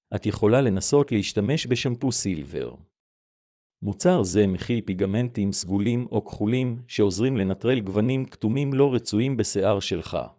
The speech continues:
שמפו סילבר ניתן למצוא ברוב בתי המרקחת או חנויות יופי. ומה אם כל אלו לא עוזרים? אם ניסית את כל העצות הללו והשיער שלך עדיין כתום מדי,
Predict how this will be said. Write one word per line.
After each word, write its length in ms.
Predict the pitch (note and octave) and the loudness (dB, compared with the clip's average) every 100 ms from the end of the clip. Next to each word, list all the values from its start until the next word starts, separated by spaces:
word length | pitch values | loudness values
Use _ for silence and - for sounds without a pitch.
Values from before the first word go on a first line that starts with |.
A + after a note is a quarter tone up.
| _ _ _ _ _ _ _ _ _ | _ _ _ _ _ _ _ _ _
שמפו 420 | - G#2+ G2+ D#3+ | -6 -4 0 -2
סילבר 520 | - A2 G2 F#2 G2 G2 | 0 -2 -2 0 0 0
ניתן 360 | F#2+ B2+ C3+ | -2 0 2
למצוא 400 | A#2+ G#2 - C#3 | 2 0 2 2
ברוב 440 | A#2 G#2+ B2+ B2 G#2+ | 4 4 4 2 -2
בתי 220 | - A#2+ | 2 2
המרקחת 680 | A2+ G2+ - - C#3 C#3 - | 4 0 -2 0 0 0 -4
או 60 | A#2+ | -2
חנויות 560 | - G#2 G2+ A2+ A2+ | 0 2 4 2 2
יופי. 400 | G#2+ F#2+ - A#1 - _ _ _ _ _ _ _ _ - | 0 0 -8 -14 -16 _ _ _ _ _ _ _ _ -10
ומה 240 | G2 G#2+ C#3+ | -2 2 2
אם 160 | C3+ | 0
כל 240 | - G#2 G2 | 2 2 4
אלו 260 | A2 A#2+ G#2 | 2 2 4
לא 100 | G2+ | 6
עוזרים? 640 | A2 F#2+ G2 G#2+ D#3+ E3+ D3+ _ _ _ _ _ _ _ _ - | 4 2 -2 -2 -2 -6 -10 _ _ _ _ _ _ _ _ -4
אם 120 | B2+ C#3+ | 0 2
ניסית 360 | G#2 - D3+ | 0 0 2
את 200 | G#2+ F#2+ | 2 2
כל 240 | - C3+ B2 | 2 4 4
העצות 380 | G#2 - A#2 - | 2 2 0 2
הללו 380 | G2 G#2+ G2+ | 2 4 2
והשיער 480 | F#2 F#2 - G2 A#2 | 0 -2 -2 0 0
שלך 320 | A2+ G2+ - | 0 -4 0
עדיין 460 | A#2+ A2 G#2 B2 B2 | 0 2 2 2 0
כתום 400 | - - A#2 A2 | -4 0 0 2
מדי, 480 | G2+ G2+ G2 F2+ | 0 2 0 0